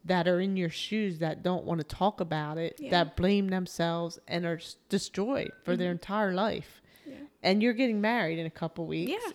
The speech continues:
Speaker 1: And so
Speaker 2: <laughs>
Speaker 1: you aren't the victim. Like,
Speaker 2: Yeah.
Speaker 1: you've overcome it and
Speaker 2: Mm-hmm.
Speaker 1: you've, you've met a person and you have a relationship. And so
Speaker 2: Mm-hmm.
Speaker 1: you did not let this beat you
Speaker 2: Yeah.
Speaker 1: down.
Speaker 2: And that's,
Speaker 1: And, like,
Speaker 2: that's a
Speaker 1: that's,
Speaker 2: big thing.
Speaker 1: that's, that's, like, tremendous. So,
Speaker 2: Thank you.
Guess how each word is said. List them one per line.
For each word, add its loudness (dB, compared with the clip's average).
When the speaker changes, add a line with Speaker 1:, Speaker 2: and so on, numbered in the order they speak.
Speaker 1:
And 0
so 2
Speaker 2:
<laughs> 0
Speaker 1:
you 2
aren't 6
the -2
victim. -4
Like, 0
Speaker 2:
Yeah. -6
Speaker 1:
you've -4
overcome 0
it 0
and -2
Speaker 2:
Mm-hmm. 0
Speaker 1:
you've, -2
you've 0
met 4
a 4
person 0
and 0
you 0
have 0
a -2
relationship. -4
And -4
so -2
Speaker 2:
Mm-hmm. 0
Speaker 1:
you -4
did -2
not -2
let -2
this -8
beat -10
you -10
Speaker 2:
Yeah. -4
Speaker 1:
down. -12
Speaker 2:
And -6
that's, -6
Speaker 1:
And, 0
like, -2
Speaker 2:
that's 0
a 4
Speaker 1:
that's, -12
Speaker 2:
big -10
thing. 2
Speaker 1:
that's, 4
that's, 0
like, 0
tremendous. -6
So, -4
Speaker 2:
Thank -16
you. -18